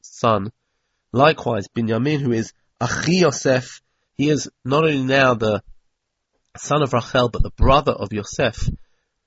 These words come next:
Yaakov is still playing favorites, and he still holds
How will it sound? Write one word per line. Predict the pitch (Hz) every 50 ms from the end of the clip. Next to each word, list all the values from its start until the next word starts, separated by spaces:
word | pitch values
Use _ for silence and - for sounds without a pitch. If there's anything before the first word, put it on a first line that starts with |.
| _ _ _ _ _ -
Yaakov | 127 156 180 180 - 156 120
is | 117 -
still | - - - 135 131
playing | 127 - - 143 143 143 131 120 113
favorites, | - - 127 127 127 123 131 147 143 - - - -
and | 117 117
he | 120 110
still | - - - - 147 143 143 139 135 - _ _ _ _ _
holds | - - 151 156 151 143 127 120 117 113 - - -